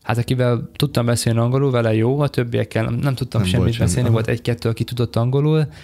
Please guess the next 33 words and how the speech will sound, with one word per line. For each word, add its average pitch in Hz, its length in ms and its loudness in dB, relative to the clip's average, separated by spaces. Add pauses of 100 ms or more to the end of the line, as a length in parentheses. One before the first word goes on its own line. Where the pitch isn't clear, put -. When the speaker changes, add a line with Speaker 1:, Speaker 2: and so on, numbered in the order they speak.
(340)
Speaker 1:
a - 40 -2
többiekkel 117 580 0
csak, - 260 -2
akik - 520 -6
így 113 300 -4
a 107 140 0
gyerekeket, 110 540 -4
nem 123 120 -6
tudom, 117 180 -10
tisztába 117 460 -2
tették, 113 460 -2
a 110 60 -2
kaját 113 340 -2
csinálták, 117 600 -2
velük 113 300 -2
így 113 260 -8 (260)
activity 113 480 -4
szinten 110 400 -2
tudtunk 113 380 -4
beszélgetni. 113 800 -2 (160)
Speaker 2:
Mhm. 95 280 2 (640)
Hát 107 140 0
az 101 100 2
úgy 107 80 4
nem 98 120 2
lehetett 71 360 0
egyszerű. - 380 0 (460)
Na 107 80 2
de 110 100 2
menjünk 90 500 2
is 78 180 0
tovább, 78 680 0
öm, 90 320 2